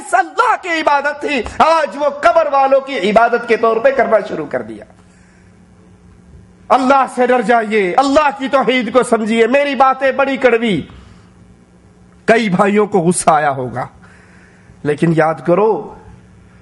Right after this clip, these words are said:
शुगर के मरीज को चीनी खिलाओगे तो जल्दी मरेगा, और नीम की कड़वी गोली दोगे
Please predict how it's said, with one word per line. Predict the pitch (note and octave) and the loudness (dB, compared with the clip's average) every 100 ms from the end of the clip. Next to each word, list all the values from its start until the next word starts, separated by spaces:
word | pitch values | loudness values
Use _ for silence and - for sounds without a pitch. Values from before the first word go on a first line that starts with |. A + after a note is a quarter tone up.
| - - | -20 -18
शुगर | - E3+ E3 E3+ E3 | -8 -2 2 2 0
के | E3+ | -2
मरीज | D3+ D3+ E3+ - | -4 -2 -4 -4
को | - D3 C3 - - - | -8 -8 -10 -14 -20 -14
चीनी | E3+ E3 F3 E3+ | -8 -2 0 0
खिलाओगे | F3 D3+ E3+ E3+ | 0 0 0 0
तो | F3+ F3 | 0 0
जल्दी | E3+ D#3 E3+ | -2 -2 -2
मरेगा, | C#3+ C3 A#2+ - - - - - - - - - - - - | -4 -6 -8 -12 -14 -16 -20 -20 -20 -20 -20 -20 -20 -12 -2
और | F3+ | -2
नीम | F3 F#3+ G#3 G3+ | 0 2 2 0
की | G#3 | -2
कड़वी | F3+ F#3 F#3+ G3+ F#3+ | -2 0 2 2 2
गोली | F#3 F#3+ G3+ | 2 2 2
दोगे | G3+ G#3 A#3 | 2 4 2